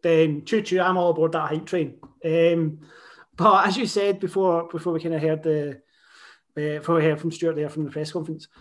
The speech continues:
the thing that worries me is just, like, everything about this.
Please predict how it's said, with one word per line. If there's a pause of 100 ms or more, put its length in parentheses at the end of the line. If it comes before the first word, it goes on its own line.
(260)
the
thing
that
worries
me
is
just,
like,
everything
about
this.